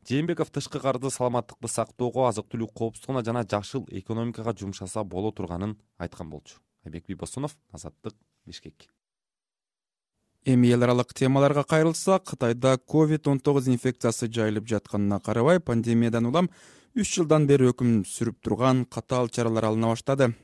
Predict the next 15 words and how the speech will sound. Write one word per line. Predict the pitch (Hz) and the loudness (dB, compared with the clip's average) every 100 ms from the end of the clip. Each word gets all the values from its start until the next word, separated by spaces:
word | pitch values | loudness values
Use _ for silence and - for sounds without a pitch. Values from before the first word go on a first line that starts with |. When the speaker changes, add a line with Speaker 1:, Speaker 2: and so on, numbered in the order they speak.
| _ - | _ -12
Speaker 2:
Чыгыштын | 98 98 - 120 - | -8 -8 -2 -2 -2
ай | 110 123 | -4 -2
календарына | 123 123 123 120 113 110 | 0 0 2 2 0 0
ылайык, | 104 117 151 170 135 | 0 2 2 0 -2
жаңы | 113 110 | -2 0
жыл | 110 107 | 0 0
алдындагы | 113 117 127 160 180 - - - - | 0 0 2 2 2 0 -20 -18 -2
кырк | 190 - 156 | -2 0 2
күндө | 135 127 160 165 | 2 6 6 6
эл | 107 139 147 120 131 - - | 4 2 0 -2 -8 -16 -6
өлкө | 107 113 135 | -4 -2 -2
ичинде | 120 123 117 113 | 0 0 2 2
көп | 98 110 123 - | 0 0 -2 0
каттап | 165 - 202 - | -6 0 -2 0
алыскы | 127 117 - 143 | 0 0 -2 -2